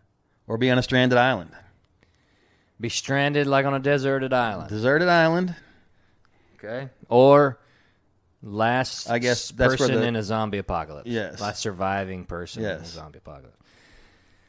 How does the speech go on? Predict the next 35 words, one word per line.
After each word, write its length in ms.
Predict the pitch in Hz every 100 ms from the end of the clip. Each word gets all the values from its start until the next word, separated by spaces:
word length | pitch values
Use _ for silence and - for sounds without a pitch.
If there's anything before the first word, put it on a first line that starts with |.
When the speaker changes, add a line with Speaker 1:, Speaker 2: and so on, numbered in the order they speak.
| _ _ -
Speaker 2:
Uh, 400 | 127 127 120 120
des-, 300 | 123 156 170
give 160 | 143
me 60 | 180
the 80 | 185
desert 300 | 196 185 175
island, 340 | 151 170 143
man. 260 | 104 104 123 - - - -
Speaker 1:
You 60 | 101
going 140 | 113
with 100 | 120
the 100 | 113
desert 180 | 117 110
island? 180 | 104 110
Speaker 2:
I 80 | 135
don't 140 | 156
gotta 160 | 170 156
worry 260 | 143 151
about 220 | 151 143
turning 260 | 160 151 156
into 140 | 160
a 60 | 160
zombie. 360 | 135 131 131 95
I 80 | 113
don't 120 | 147
gotta 140 | 139
worry 200 | 131 131
about 180 | 131 131
a 60 | 117
zombie 360 | 120 131 127
attack 420 | 117 135 120 110
on 100 | 101
a 60 | 98
deserted 460 | 95 95 101 98 92
island, 360 | 92 90 80